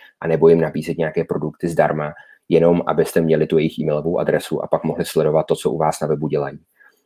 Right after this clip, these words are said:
Takže tohle je Netflix, který mi právě přišel jako hodně zajímavý tím, že sleduje, eh, to, co dělám a pak, eh, mě k tomu vrací a díky tomu mě může i posílat filmy,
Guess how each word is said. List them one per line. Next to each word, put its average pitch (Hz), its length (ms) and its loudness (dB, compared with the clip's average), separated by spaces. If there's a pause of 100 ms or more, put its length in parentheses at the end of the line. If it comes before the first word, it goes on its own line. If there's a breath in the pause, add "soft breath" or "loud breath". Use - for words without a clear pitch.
Takže 107 240 4 (140)
tohle 104 220 4 (100)
je 123 60 8
Netflix, 85 440 4
který 90 200 6
mi 87 100 2
právě 85 260 2
přišel 90 320 -2
jako 87 180 -2
hodně 87 260 0
zajímavý 85 400 2
tím, 80 180 -6
že 87 100 -8
sleduje, 80 500 0 (560)
eh, 78 180 -6
to, 127 80 2
co - 140 -2
dělám 90 500 2 (120)
a 78 220 -4
pak, 78 220 -4 (100)
eh, 78 160 -2
mě 82 140 -2
k - 60 -20
tomu 85 180 0
vrací 82 480 -2
a 90 80 -4
díky 90 300 0
tomu 82 420 0 (400 soft breath)
mě 85 100 2
může 82 520 2 (100)
i 80 240 -2
posílat 82 600 0 (200)
filmy, 78 520 0